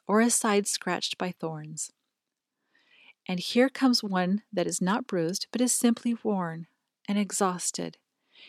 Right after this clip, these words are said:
He bathes its face and head with the refreshing olive oil, and he takes the large two-handled cup and dips it brimming full from the vessel of water provided for that purpose, and he lets the weary sheep drink.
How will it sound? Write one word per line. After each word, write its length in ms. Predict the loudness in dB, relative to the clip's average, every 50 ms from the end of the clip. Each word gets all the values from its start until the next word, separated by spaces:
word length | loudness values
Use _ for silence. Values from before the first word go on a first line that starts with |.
| -20 -4
He 160 | 0 2 4
bathes 480 | 6 10 10 12 12 10 10 8 8 6
its 260 | 6 6 4 0 -4
face 560 | -2 0 0 2 2 2 2 0 -2 -6 -6 -10 _ _
and 140 | -4 -2 -2
head 400 | -2 -2 0 4 6 6 6 4
with 140 | 2 -2 -2
the 100 | -2 0
refreshing 640 | 0 0 0 -2 -2 -2 0 0 2 2 0 0 -2 -2
olive 300 | -2 -2 -2 -4 -4 -6
oil, 280 | -6 -4 -4 -4 -6 -6
and 80 | -8 -8
he 80 | -8
takes 380 | -8 -6 -6 -6 -6 -6 -6 -6
the 120 | -4 -2
large 440 | 0 2 4 4 4 4 2 0 -2
two-handled 600 | -2 -2 -2 -2 -2 -2 -2 -2 -2 -4 -8 -10
cup 320 | -10 -6 -6 -6 -8 _ _ _ _ _ -20 -20 -18 -18 -18 -16 -8 -4
and 220 | -2 -2 -2 4
dips 300 | 6 6 6 6 6 2
it 160 | 2 2 2
brimming 340 | 0 2 2 4 4 2 2
full 460 | 0 -4 _ _ -2 0 2 2 0
from 200 | 0 0 0 0
the 100 | 0 0
vessel 380 | 0 0 0 0 0 0 0 0
of 140 | 0 -2 -2
water 220 | -2 0 0 -2
provided 560 | -4 -6 -6 -4 -2 -2 -2 -2 -2 -6 -6
for 100 | -6 -4
that 240 | -2 -2 -2 -4 -4
purpose, 380 | -6 -10 -8 -6 -6 -6 -8 -8 -8
and 100 | -8 -8
he 180 | -4 -2 0 2
lets 300 | 2 2 2 2 0 -4
the 160 | -4 -4 -4
weary 460 | -2 -2 -2 0 0 -2 -2 -4 -2
sheep 480 | -2 -2 -2 -2 -2 -6 -8 -10 -14 -14 _ -10
drink. 460 | -10 -8 -8 -10 -10 -12 -16 -20 _